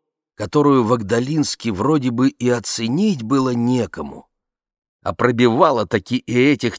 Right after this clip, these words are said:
тёток с лакированными укладками, именовавшимися вшивой домик.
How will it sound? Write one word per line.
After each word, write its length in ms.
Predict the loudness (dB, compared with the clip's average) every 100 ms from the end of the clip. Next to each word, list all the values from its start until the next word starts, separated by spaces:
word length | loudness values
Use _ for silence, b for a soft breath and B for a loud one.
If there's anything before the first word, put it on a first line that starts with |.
| _
тёток 480 | 4 4 4 0 -4 b b
с 120 | -6
лакированными 800 | -2 2 4 6 6 6 4 4
укладками, 800 | 4 2 2 2 2 2 0 0 -6 _ -6
именовавшимися 1040 | 0 4 4 6 4 2 -2 -2 0 -4
вшивой 500 | -4 -2 2 2 2
домик. 640 | 2 2 4 2 -4 -12